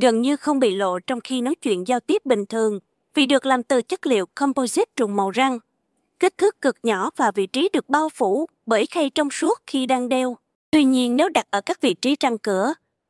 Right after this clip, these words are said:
vẫn sẽ có khả năng dễ nhận ra hơn so với gắn ở vị trí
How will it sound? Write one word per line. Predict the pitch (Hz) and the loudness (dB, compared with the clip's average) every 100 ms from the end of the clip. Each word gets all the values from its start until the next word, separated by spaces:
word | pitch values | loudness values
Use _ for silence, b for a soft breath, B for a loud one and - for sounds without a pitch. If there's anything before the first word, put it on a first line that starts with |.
| - | 0
vẫn | 233 262 | 2 2
sẽ | 262 | -2
có | - - | -2 -2
khả | 240 | 0
năng | 285 277 247 | 0 0 0
dễ | 214 196 | 0 0
nhận | 277 190 196 | 0 -2 -2
ra | 247 | -4
hơn | 214 240 220 - _ _ - | -2 -2 -2 -6 _ _ -10
so | - 240 202 | 0 2 2
với | 269 254 | 0 0
gắn | 247 427 | -2 0
ở | 247 | -4
vị | 214 | -2
trí | 185 240 311 | -4 0 0